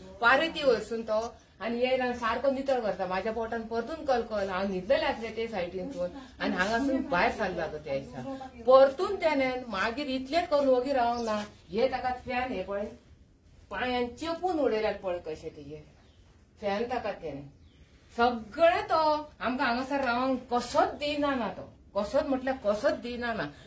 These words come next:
आणि मागीर ते हांगाच्यान हें केलें, दुसरे दिसा गाडी बिडी फोडल्या दुसरे दिसा. हे खोपीचें बी कारण सगळें दुसरे दिसा केलां.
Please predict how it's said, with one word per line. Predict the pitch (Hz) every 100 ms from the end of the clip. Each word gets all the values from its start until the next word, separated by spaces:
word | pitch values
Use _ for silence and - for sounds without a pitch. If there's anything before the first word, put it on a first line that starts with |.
| -
आणि | 180 208
मागीर | 202 240 277 285
ते |
हांगाच्यान | 269 233 160 208 247 269 226
हें | 226
केलें, | 240 240
दुसरे | 220 269 269
दिसा | 262 262
गाडी | - 202 233 285
बिडी | 254 269
फोडल्या | 262 202 208 247
दुसरे | 220 226 269 254
दिसा. | - 131 - - -
हे | 185
खोपीचें | 208 220 214 262 254 240
बी | 247
कारण | 247 208 233
सगळें | 220 240 214
दुसरे | 214 262 254
दिसा | 226
केलां. | 190 147 135